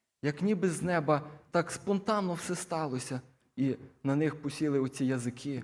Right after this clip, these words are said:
Вони почали молитися Духом Святим, і кожен говорив на різних мовах.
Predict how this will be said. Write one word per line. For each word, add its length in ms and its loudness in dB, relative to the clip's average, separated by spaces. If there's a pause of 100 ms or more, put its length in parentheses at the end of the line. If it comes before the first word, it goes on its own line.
(180)
Вони 140 4
почали 360 2
молитися 480 2
Духом 420 0
Святим, 480 2 (220)
і 80 6
кожен 440 6
говорив 400 6
на 100 8
різних 400 2
мовах. 500 4